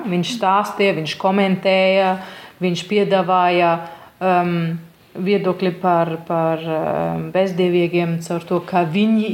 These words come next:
ķipa, runāja paši vai kaut kā, ja? Nu, tas tā, ja, sanāca. Un šeit pirmo reizi ir manus vārdus.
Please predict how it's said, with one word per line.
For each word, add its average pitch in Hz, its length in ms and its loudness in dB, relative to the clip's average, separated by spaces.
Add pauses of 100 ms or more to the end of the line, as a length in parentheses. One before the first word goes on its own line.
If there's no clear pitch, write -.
(200)
ķipa, 196 380 0
runāja 190 500 2
paši 208 580 0
vai 196 200 2
kaut 196 280 0
kā, 190 200 2 (100)
ja? 190 240 2
Nu, 254 160 2
tas - 240 -2
tā, 156 380 0
ja, 185 180 0
sanāca. 160 540 -2 (300)
Un 196 120 -8
šeit 254 380 0
pirmo 233 280 4
reizi 190 340 2
ir 185 100 -4 (180)
manus 180 640 2
vārdus. 165 640 -4